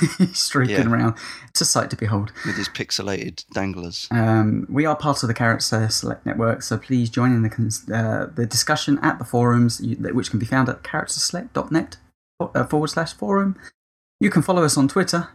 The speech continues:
Speaker 1: That doesn't quite have the same amount of followers as, uh,
Speaker 2: Not yet. No,
Speaker 1: Capone,
Speaker 2: no.
Speaker 1: um, or Peter Molyneux do, but, um, that can be found at, at Kane and Rince. Um, emails at kane and rince gmail dot com.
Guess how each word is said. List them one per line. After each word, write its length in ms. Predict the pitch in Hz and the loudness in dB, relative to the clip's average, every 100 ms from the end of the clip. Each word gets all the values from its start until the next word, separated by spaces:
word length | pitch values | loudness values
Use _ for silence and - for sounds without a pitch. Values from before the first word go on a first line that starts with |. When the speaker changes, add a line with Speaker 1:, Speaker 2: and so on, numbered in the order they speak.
| _ _ - | _ _ -2
Speaker 1:
That 160 | 185 185 | 0 2
doesn't 340 | 190 - - | 2 0 -4
quite 260 | - 175 135 | 0 0 4
have 240 | 123 117 - - - | 2 2 -4 -8 0
the 100 | 120 | 2
same 200 | - 113 | 4 4
amount 200 | 117 117 | 6 4
of 80 | 123 | 2
followers 400 | 117 117 110 117 | 4 4 2 2
as, 260 | 113 110 | 0 0
uh, 180 | 117 117 | -2 -2
Speaker 2:
Not 160 | 117 98 | -2 -2
yet. 200 | - - - - | -4 -6 -14 -10
No, 140 | 90 85 | -6 -2
Speaker 1:
Capone, 360 | 104 110 113 | 2 4 2
Speaker 2:
no. 140 | 101 85 - | 0 -8 0
Speaker 1:
um, 280 | 120 117 - | 4 4 4
or 200 | 110 101 - _ 127 | 0 -2 -8 _ -2
Peter 160 | 113 | 2
Molyneux 320 | 113 113 113 110 | 2 4 2 2
do, 200 | 156 156 - - _ _ | 2 0 0 -14 _ _
but, 240 | 127 123 123 | -2 0 2
um, 280 | 123 117 | 2 4
that 160 | - - | 2 0
can 80 | 110 | -2
be 60 | 117 | -2
found 260 | 117 107 | 0 0
at, 200 | 113 113 - - | -2 -6 -8 -2
at 240 | 139 - - | -2 -2 -6
Kane 240 | 113 107 | -2 0
and 160 | 110 127 | 2 2
Rince. 560 | 131 - - - - - | 2 0 -4 -4 -6 -2
Um, 400 | 117 117 117 117 - | 2 4 6 4 2
emails 480 | 143 156 165 160 - | 2 2 2 0 -2
at 200 | 131 - | -4 -4
kane 220 | - 135 | 0 2
and 120 | 135 139 | 4 4
rince 420 | 139 - - - _ _ - | 2 0 -10 -10 _ _ -4
gmail 360 | 127 135 139 131 | 2 2 2 0
dot 160 | - - | -2 -2
com. 340 | 190 185 180 | 2 4 2